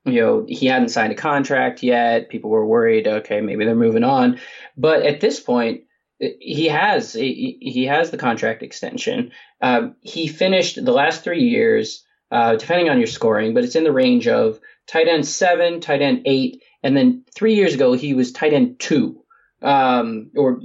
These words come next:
uh, so this, and his A D P is tight end thirteen.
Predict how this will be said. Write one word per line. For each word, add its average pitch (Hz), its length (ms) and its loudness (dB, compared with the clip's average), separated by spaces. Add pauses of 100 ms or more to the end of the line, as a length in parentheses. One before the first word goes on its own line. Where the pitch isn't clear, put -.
(160)
uh, 127 400 0
so - 380 -2 (560)
this, 240 320 -2
and 170 480 -2
his 160 240 -2
A 196 140 2
D 202 120 -4
P 202 240 0
is 113 80 0
tight 147 180 0
end 139 200 0
thirteen. 147 560 -2